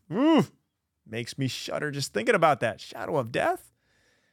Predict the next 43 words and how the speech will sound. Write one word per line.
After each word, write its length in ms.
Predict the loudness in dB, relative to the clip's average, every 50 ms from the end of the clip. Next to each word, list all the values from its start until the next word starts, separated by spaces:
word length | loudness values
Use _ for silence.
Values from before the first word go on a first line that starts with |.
| _ _ _ -4
Have 160 | -4 -4 -2
you 160 | 0 0 2
ever 180 | 2 2 2 0
felt 380 | -2 0 0 0 0 0 0 -2
like 240 | -2 -2 -2 -2
you 100 | -2 0
were 100 | 0 2
in 140 | 0 0 -2
this 340 | -2 -2 -2 -4 -6 -8 -8
valley 600 | -8 -4 0 0 0 0 0 -2 -2 -2 -2 -2
of 160 | -4 -4 -4
death? 580 | -6 -4 -6 -6 -10 -14 _ _ _ _ _ _ _ _ _ _ _ -10
Or 80 | -6
maybe 240 | -2 -2 -2 0 0
you 160 | 0 0 -2
feel 180 | -2 -2 -4 -2
like 180 | -2 -4 -4 -4
you're 120 | -4 -4
there 180 | -2 -2 -2 0
right 180 | -2 -2 -2
now. 340 | -4 -6 -8 -8 -12 -16 -18 _ _ _ _ _ _ _ _ _ _ _ -4
Well, 100 | -2 0
let 140 | 2 2 2
me 80 | 0
give 180 | 0 0 0 2
you 140 | 4 4 4
a 20 |
little 220 | 6 4 4 4 2
boost 240 | 2 0 0 0
of 80 | -2 -4
confidence 560 | -2 -2 0 0 0 -2 -2 -6 -6 -6 -6
today 260 | -8 -8 -6 -4 -6
to 80 | -6 -6
show 200 | -8 -6 -4 -4
you 180 | -2 -2 -2 0
why 220 | 0 0 2 0
it's 200 | 0 -2 -4 -4 -2
okay 880 | 0 2 2 0 -2 -4 -8 -4 0 2 4 4 4 4 2 0 -2 -4
to 160 | -4 -6 -6
be 180 | -4 -2 -2 -2
in 60 | -2
the 80 | -2
valley. 340 | -2 0 0 2 0 0 -4